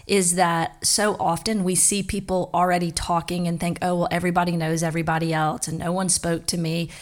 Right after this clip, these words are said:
But I love that the Lord spoke it to you that, "Hey, show up a few minutes early." Start introducing yourself to people.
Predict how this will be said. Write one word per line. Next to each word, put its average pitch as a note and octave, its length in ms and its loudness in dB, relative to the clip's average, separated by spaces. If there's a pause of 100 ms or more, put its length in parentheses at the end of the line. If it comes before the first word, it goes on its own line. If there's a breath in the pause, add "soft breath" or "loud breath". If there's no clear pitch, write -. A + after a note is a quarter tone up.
(200 loud breath)
But G3+ 100 4
I F3+ 80 6
love F#3+ 540 2 (260 loud breath)
that F3 320 4
the F#3 80 4
Lord F#3+ 300 2
spoke F3+ 300 0
it D3 120 -2
to F#3+ 100 -2
you G#3+ 200 -2
that, F#3 160 0
"Hey, F#3+ 400 -2
show A#3 280 0
up B3 140 -4
a A3+ 80 -2
few G3 220 -4
minutes F3 280 0
early." D#3+ 420 -6 (160)
Start - 380 2
introducing F3+ 560 0
yourself D3 480 -2
to - 100 -2
people. D3 480 -6